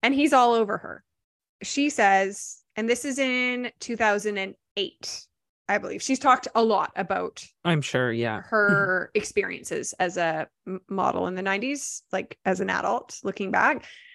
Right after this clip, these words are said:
Speaker 1: Um, she says, quote, "I think they played on my vulnerability.
Speaker 2: Mm.
Speaker 1: I was quite young and innocent, so Calvin loved that," end quote.
Speaker 2: Oh, oh, gross.
Speaker 1: She also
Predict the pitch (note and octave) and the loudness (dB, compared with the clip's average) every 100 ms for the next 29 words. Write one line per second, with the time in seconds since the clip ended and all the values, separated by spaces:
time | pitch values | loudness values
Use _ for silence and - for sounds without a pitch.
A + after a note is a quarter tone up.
0 | - - _ _ - A3 G#3+ G#3+ - B3+ | -20 -20 _ _ 0 4 4 2 0 0
1 | A#3 G#3+ G#3 G3+ - - A3+ G#3+ G#3+ G#3+ | 6 6 6 4 -2 2 2 4 2 0
2 | B3+ E4 D#4+ - G#3+ G#3+ G#3+ G#3+ G#3 G3+ | 0 0 -2 0 2 2 0 -4 -4 -4
3 | G3 F#3+ F3+ - D#3+ - E3+ F3 _ G#3 | -6 -6 -4 -2 -2 -2 -4 -6 _ -8
4 | F#3+ G#3+ G3+ G3+ - A3+ C4 C4+ C#4 C4+ | 2 4 4 2 2 4 6 4 4 0
5 | G#3 G3 G3 G3 G3 - - - A3 G#3 | -2 -4 -6 -8 -10 -12 -20 -8 -4 -4
6 | - F#3+ F#3+ F#3+ F3+ - - - - - | -2 -2 0 -4 -4 -6 -6 -6 -6 -6
7 | - - - - - - - - G3+ G#3+ | -10 -16 -14 -12 -12 -12 -10 -4 -4 -4
8 | G3+ - - - _ _ _ _ _ - | -10 -14 -18 -20 _ _ _ _ _ 2
9 | A3 G#3 F#3+ F3+ F#3 _ - - G3 F#3 | 4 6 2 0 -8 _ -20 -8 -6 -6
10 | D#3+ - - _ _ _ - - A#3 G#3 | -8 -12 -16 _ _ _ -8 0 4 6
11 | G#3+ G#3+ C4+ B3+ B3+ B3+ | 6 4 2 4 4 0